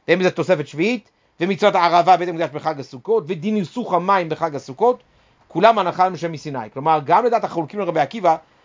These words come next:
ניסוך המים מדאורייתא, הנחה לנו שהם מסיני. לכן אפשר לומר, שבגלל זה רבי אלעזר למד שחייבים על ניסוח-, על,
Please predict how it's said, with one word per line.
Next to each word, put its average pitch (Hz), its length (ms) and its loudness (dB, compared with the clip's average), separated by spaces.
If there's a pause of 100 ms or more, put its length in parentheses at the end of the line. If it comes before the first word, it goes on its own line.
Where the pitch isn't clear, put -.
(160)
ניסוך 180 280 0
המים 208 220 4
מדאורייתא, 202 460 2
הנחה 139 220 -6
לנו 185 100 -6
שהם 175 120 -6
מסיני. 147 320 -6
לכן 160 200 -10
אפשר 180 160 -2
לומר, 226 300 4 (320)
שבגלל 175 480 -2
זה 240 100 2
רבי 220 160 0
אלעזר 220 240 2
למד 220 220 0
שחייבים 170 260 -6
על 160 60 -4
ניסוח-, 135 300 -8
על, 143 200 4